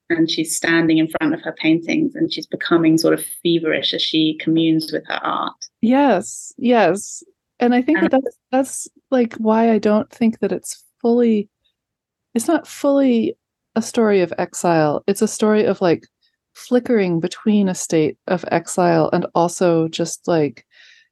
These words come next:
Speaker 2: excitement and enthusiasm of art that is actually working quite well.
Speaker 1: Yeah, and, and is, and is in some sense giving her what she needs.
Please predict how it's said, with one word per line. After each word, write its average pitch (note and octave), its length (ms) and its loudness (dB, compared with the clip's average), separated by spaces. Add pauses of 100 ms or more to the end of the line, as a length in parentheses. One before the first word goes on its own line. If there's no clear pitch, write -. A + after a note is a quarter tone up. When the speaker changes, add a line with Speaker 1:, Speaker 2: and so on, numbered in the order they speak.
(960)
Speaker 2:
excitement A3+ 760 0
and F#3 100 0
enthusiasm E3+ 760 0
of D#3 160 -4
art D#3 220 0
that E3 120 -2
is D#3 100 -8
actually E3 380 -2
working D3 340 -4
quite - 300 -6
well. - 300 -6 (1700)
Speaker 1:
Yeah, F#3 340 2
and, E3 220 4
and F3 180 2
is, E3 280 -4
and F3 140 2
is - 280 -4
in G3 460 0
some F3+ 580 2
sense F3 440 -2
giving E3+ 300 0
her E3 120 -2
what E3 220 -2
she E3 240 -2
needs. - 800 -4